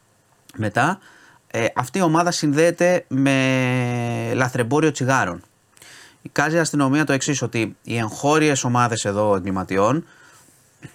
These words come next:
είχαν επιχειρήσει να μπουν σε αυτό το πεδίο, στο λαθρεμπόριο τσιγάρων, οπότε άρχισε μια εκαθάριση και επιθέσεις από αυτούς, από τους ξένους εκτελεστές, με τον τρόπο που βλέπετε. Πιθανότατα μπορεί να υπάρχει και κάποιος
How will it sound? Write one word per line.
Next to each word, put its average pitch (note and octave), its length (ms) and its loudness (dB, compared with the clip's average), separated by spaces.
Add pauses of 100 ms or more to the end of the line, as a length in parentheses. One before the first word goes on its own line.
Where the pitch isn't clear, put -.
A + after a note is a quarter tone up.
(120)
είχαν C#3+ 220 0
επιχειρήσει C3 400 -2
να B2 100 4
μπουν B2 220 2
σε A2+ 80 0
αυτό A2 160 -2
το G#2+ 80 -2
πεδίο, G#2 520 0 (380)
στο - 160 -10
λαθρεμπόριο G#2 460 0
τσιγάρων, A#2 560 0 (1080)
οπότε E3 420 0 (400)
άρχισε D3 300 0
μια B2+ 560 2 (220)
εκαθάριση A#2+ 680 -2
και A2 120 -4
επιθέσεις A2 720 -6 (580)
από F#2+ 1120 -2 (500)
αυτούς, F3 440 -4
από A2 120 -8
τους - 360 -12 (260)
ξένους F#3+ 560 -2 (280)
εκτελεστές, F#3 720 -6
με G#2+ 120 -10
τον G2 120 -4
τρόπο G#2+ 240 -2
που F2+ 140 -10
βλέπετε. F#3 420 -2
Πιθανότατα C#3+ 520 0
μπορεί B2 200 -2
να B2+ 80 0
υπάρχει A2+ 200 -2
και - 80 -10
κάποιος A2+ 300 -4